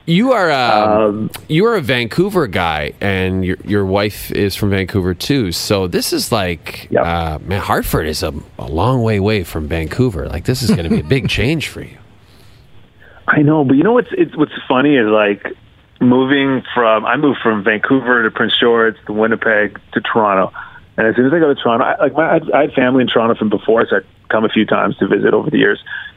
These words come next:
Speaker 2: I love Toronto. So, like, Toronto for us, and even for my wife now, it took her about a year to really love it. She came in twenty eleven. But once she made friends and we explored the city and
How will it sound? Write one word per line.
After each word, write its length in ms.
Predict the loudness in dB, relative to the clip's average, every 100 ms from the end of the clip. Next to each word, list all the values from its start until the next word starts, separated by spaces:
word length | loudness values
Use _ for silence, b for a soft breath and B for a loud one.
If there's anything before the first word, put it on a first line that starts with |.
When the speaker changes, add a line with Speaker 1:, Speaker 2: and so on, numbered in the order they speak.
| _
Speaker 2:
I 120 | -2 2
love 220 | 2 0
Toronto. 280 | -2 -4 0
So, 80 | 0
like, 100 | 0
Toronto 420 | 0 2 2 2
for 140 | 2
us, 180 | 4 2 0
and 380 | 0 2 2 2
even 200 | 2 4
for 100 | 2
my 120 | 2
wife 260 | 2 2 2
now, 140 | 0 0
it 80 |
took 140 | 0 0
her 100 | 0
about 240 | 2 2
a 60 | 0
year 300 | -2 0 0 0
to 80 | 2
really 220 | 2 4
love 220 | 2 0
it. 80 | -2 -4 -6
She 160 | -4
came 180 | 0 0
in 60 | 2
twenty 240 | 2 2
eleven. 400 | 4 2 2 -2 -6 B B B B -2
But 80 | 2
once 160 | 2
she 60 | 2
made 160 | 2 2
friends 500 | 2 2 2 2 2
and 260 | 0 -2 -4
we 80 | -4
explored 380 | 0 0 0
the 60 | 0
city 240 | 0 2
and 140 | 2